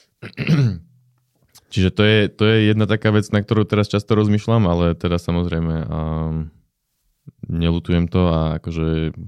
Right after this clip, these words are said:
plánujem mať aj ďalšie deti, takže taký, tak to asi už bude. Ale čo sa týka nejakých programátorských vecí a takto, tak asi, asi tam nemám čo, čo ľutovať. Proste nejak, nejak som tou cestou išiel a som, kde som a niekde zase budem potom ďalej.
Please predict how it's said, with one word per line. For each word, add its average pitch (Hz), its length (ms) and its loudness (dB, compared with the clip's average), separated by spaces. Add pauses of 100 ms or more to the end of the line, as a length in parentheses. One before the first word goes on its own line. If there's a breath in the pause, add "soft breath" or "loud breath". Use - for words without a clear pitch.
(120)
plánujem 82 280 0
mať 80 180 0
aj 78 60 -4
ďalšie 80 280 -6
deti, 85 160 -6
takže 80 400 -8 (480 soft breath)
taký, 85 320 -6
tak - 240 -6
to 90 80 2
asi - 160 -2
už 85 80 2
bude. 92 400 0 (560 soft breath)
Ale 82 240 4
čo 92 160 -2
sa 101 80 4
týka 98 240 0
nejakých 92 320 2
programátorských 92 760 0
vecí 87 280 2
a 87 80 2
takto, 90 320 -4
tak - 400 -2 (1000 soft breath)
asi, 110 720 2 (400)
asi 98 180 -2
tam 123 220 2
nemám 127 400 0 (160)
čo, 98 400 0
čo 104 240 2
ľutovať. 87 400 0
Proste - 320 -6
nejak, 87 320 -2
nejak 90 240 -2
som 87 320 -4
tou 82 160 -8
cestou 90 320 -6
išiel 95 400 -2
a 85 60 -4
som, 85 180 -2
kde 82 160 -2
som 92 240 -2
a 85 80 0
niekde 85 240 0
zase 85 160 -4
budem 92 320 0
potom 80 240 -2
ďalej. 82 320 -4